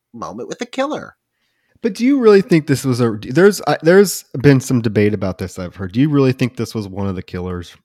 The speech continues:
Speaker 2: Or do you think this was a student that was just playing a, a, a s-, a practical joke? It kinda doesn't make sense that it would be one of the real killers.
Speaker 1: You know, I think one of the things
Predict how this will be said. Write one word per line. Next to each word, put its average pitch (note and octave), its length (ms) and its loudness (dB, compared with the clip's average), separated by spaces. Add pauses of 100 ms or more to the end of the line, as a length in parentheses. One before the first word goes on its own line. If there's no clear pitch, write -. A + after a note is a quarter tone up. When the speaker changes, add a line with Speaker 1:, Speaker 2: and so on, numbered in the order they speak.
Speaker 2:
Or F#2+ 80 -6
do F#2 80 -6
you F#2+ 80 -6
think G2 240 -8
this F#2 160 -12
was F#2+ 160 -16
a F#2+ 60 -16
student F2+ 580 -12
that E2+ 100 -8
was E2+ 140 -12
just - 260 -14
playing F2+ 380 -10
a, E2+ 220 -10
a, F2 100 -14 (160)
a F#2+ 80 -14
s-, - 260 -18
a F#2 80 -12 (220)
practical F#2 480 -10
joke? E2 340 -12 (760)
It C#3 80 -8
kinda E3 260 -2
doesn't D#3 260 -2
make B2+ 180 0
sense C3+ 400 -4
that G2+ 140 -4
it - 80 -6
would G2 160 -8
be G2 200 -2
one F2+ 260 -6
of F#2 200 -6
the F2 280 -6 (380)
real F2+ 260 -8
killers. D#2+ 720 -16 (560)
Speaker 1:
You G3 140 -6
know, G3 220 0
I G3 140 -4
think B3 300 -10
one F#3 220 -8
of F3 100 -8
the E3 80 -10
things C3+ 560 -14